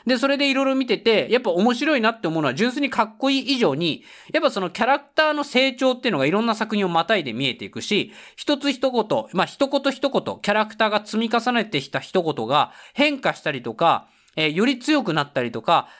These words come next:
いろいろなことがあって、言葉のセリフの意味合いが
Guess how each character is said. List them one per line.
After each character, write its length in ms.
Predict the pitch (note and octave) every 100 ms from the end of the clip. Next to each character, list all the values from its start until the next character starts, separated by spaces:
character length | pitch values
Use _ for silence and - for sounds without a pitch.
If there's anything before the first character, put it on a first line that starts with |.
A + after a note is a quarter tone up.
| _
い 100 | G#3+
ろ 100 | C#4+
い 20 |
ろ 40 | D#4
な 120 | D4
こ 120 | D#4+
と 80 | D4+
が 220 | A#3 C3+
あ 20 |
っ 180 | D#3+ -
て、 240 | D3+ C#3 -
言 220 | A#3 A3 D4+
葉 80 |
の 120 | D4 C#4+
セ 140 | C#4
リ 100 | C4+
フ 100 | B3+
の 100 | B3+
意 140 | B3
味 160 | C4+ C4+
合 60 | C4
い 40 |
が 100 | A#3